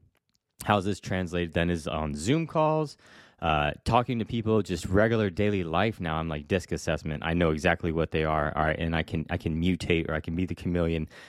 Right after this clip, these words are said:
and be that with them. And so very important stuff to understand there 'cause you want people to like you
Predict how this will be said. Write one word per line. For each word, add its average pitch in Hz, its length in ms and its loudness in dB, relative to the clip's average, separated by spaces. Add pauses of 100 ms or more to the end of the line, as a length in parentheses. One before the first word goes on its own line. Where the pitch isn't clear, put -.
(160)
and 82 260 0
be 95 200 2
that 87 320 2
with 87 260 -2
them. 69 320 -10
And 73 100 -8
so 76 300 2 (480)
very 139 480 2
important 104 480 -4
stuff 92 300 2
to - 120 -4
understand 85 600 2
there 80 220 4
'cause 78 420 0 (640)
you 110 180 4
want 139 200 2
people 131 300 -2
to 110 120 0
like 95 300 -2
you 123 200 4